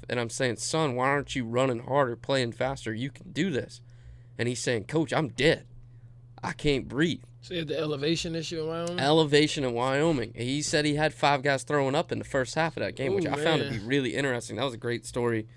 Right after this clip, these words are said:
Speaker 1: uh, by Muschamp this week in his presser. Um,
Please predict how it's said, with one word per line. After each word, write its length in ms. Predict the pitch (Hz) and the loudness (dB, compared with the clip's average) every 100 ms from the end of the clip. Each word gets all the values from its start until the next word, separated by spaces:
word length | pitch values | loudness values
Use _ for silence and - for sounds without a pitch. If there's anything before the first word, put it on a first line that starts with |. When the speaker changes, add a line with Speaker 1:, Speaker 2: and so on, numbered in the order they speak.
| - - - - | -20 -20 -20 -4
Speaker 1:
uh, 200 | 120 113 | 0 2
by 140 | 110 113 | 2 0
Muschamp 440 | 117 - 120 107 | -2 -2 -4 -2
this 160 | 110 120 | -6 -6
week 160 | 117 | -4
in 60 | 107 | -6
his 80 | 110 | -2
presser. 380 | 131 117 110 - - - - - | -2 0 -6 -8 -20 -20 -20 -2
Um, 520 | 120 120 113 110 - | 0 2 2 0 -4